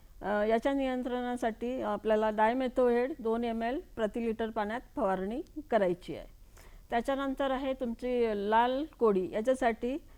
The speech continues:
अ, आपल्याला डायकोफॉल दोन एम एल प्रति लिटर पाण्यामध्ये फवारणी करायची आहे आणि केसाळ अळीसाठी, अ, क्विनॉल फॉस दोन एम एल प्रति लिटर पाण्यामध्ये फवारणी करायची आहे.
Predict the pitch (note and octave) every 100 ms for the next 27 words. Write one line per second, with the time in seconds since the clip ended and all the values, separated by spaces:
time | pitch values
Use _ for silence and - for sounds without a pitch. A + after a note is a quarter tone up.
0 | - - F3+ G3+ F3+ A3 A3+ A#3 B3 A3+
1 | - A3+ G#3+ A3 D4+ D4 A#3 G3+ C4 -
2 | - G#3+ B3+ C4+ A#3+ A3 B3+ - - -
3 | - A#3 C4+ C4 A#3 A#3+ A#3 A3 G#3 G3+
4 | A3 B4 - D#4+ G3 F#3+ G3 F#3 F#3 E3+
5 | F3 - F3+ A#3 A#4 - - - - B3+
6 | C#4 - A#3 A#3 C#4+ C#4 A#3+ B3 B3 G#3+
7 | G3+ A#3+ - - - - G#3+ G#3 G#3 -
8 | C4 D4 D#4 D#4+ A#3+ G#3 - - - G#3
9 | A#3+ C#4+ B3 A3+ A3+ A#3 A3+ A3+ B3+ A3+
10 | A3+ A3 G3 F#3+ G3 C4 A#4+ D4+ F3+ E3
11 | E3 D#3 C#3 G2 - -